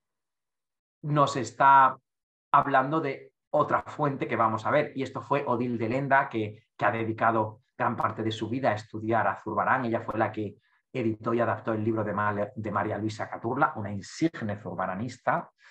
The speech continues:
y, y ella fue la que vinculó esta estampa,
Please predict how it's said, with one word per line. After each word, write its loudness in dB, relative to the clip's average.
y, 2
y 0
ella 4
fue 2
la 6
que -4
vinculó -2
esta -2
estampa, 0